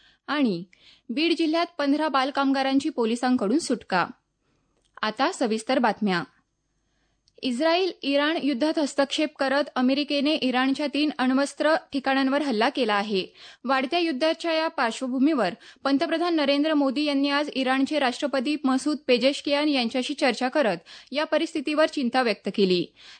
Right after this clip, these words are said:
या युद्धजन्य स्थितीवर विस्तृत चर्चा झाल्याचं पंतप्रधान नरेंद्र मोदी यांनी या संदर्भात सामाजिक संपर्क माध्यमांवर दिलेल्या माहितीमध्ये नमूद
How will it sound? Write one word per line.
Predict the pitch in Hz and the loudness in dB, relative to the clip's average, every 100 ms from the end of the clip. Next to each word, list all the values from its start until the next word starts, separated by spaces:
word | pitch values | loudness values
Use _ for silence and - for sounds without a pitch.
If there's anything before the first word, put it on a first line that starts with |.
| - | -4
या | 285 | 0
युद्धजन्य | 339 320 285 320 320 320 | 0 0 0 0 0 0
स्थितीवर | 339 302 311 311 320 | -2 -2 0 2 2
विस्तृत | 269 - 302 | 0 -2 -2
चर्चा | - 247 262 277 | 0 0 0 0
झाल्याचं | 285 240 247 285 | 0 0 0 -2
पंतप्रधान | 294 262 240 277 277 302 | -2 0 0 0 -2 0
नरेंद्र | 277 240 247 277 | 0 0 0 2
मोदी | 247 226 277 | 0 0 -2
यांनी | 254 240 | 0 0
या | 262 285 | 0 0
संदर्भात | 269 247 254 247 285 - _ - | 0 0 0 0 -2 -6 _ -6
सामाजिक | 254 247 254 294 | -2 0 0 -2
संपर्क | - 254 240 254 285 | -2 0 0 0 0
माध्यमांवर | 262 233 262 262 262 269 | 0 0 0 0 0 -2
दिलेल्या | 262 240 240 262 | -2 -2 0 0
माहितीमध्ये | 254 202 247 240 220 302 | 0 -2 -2 -2 0 0
नमूद | 254 240 | 0 0